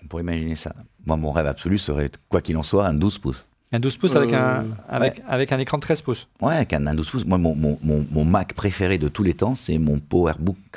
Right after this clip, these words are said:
Speaker 1: G quatre, douze pouces,
Speaker 2: J'aime
Speaker 1: double
Speaker 2: les
Speaker 1: de
Speaker 2: petits ordinateurs.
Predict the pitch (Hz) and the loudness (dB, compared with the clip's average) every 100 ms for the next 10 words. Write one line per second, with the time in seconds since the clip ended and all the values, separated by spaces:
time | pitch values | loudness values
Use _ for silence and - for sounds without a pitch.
0 | 78 67 69 85 - _ _ _ _ _ | -4 -2 -2 -4 -4 _ _ _ _ _
1 | _ _ _ _ 110 - - - - - | _ _ _ _ 0 0 -6 -8 -12 -20
2 | _ - 85 95 - 87 104 71 76 - | _ -2 0 0 -2 -4 -2 -2 -2 0
3 | 76 76 76 73 90 107 104 104 101 - | 0 2 0 0 -2 -2 -2 -4 -6 -8
4 | 92 | -12